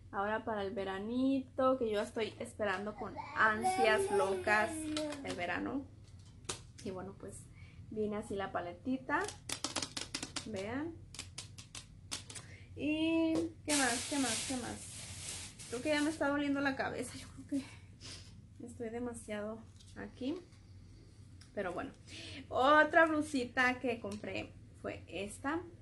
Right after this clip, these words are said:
Bueno, que me regalaron. <laughs> Sí, todo lo compré para este,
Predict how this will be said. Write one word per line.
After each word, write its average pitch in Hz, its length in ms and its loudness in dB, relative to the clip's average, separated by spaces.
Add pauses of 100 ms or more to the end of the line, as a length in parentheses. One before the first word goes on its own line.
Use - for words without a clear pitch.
(840)
Bueno, 180 200 -8 (440)
que 208 100 -12
me 202 160 -10
regalaron. 196 960 -2
<laughs> 269 80 8 (1120)
Sí, 254 400 0
todo 226 220 0
lo 220 160 -2
compré 208 360 -6
para 190 340 -6
este, - 720 -12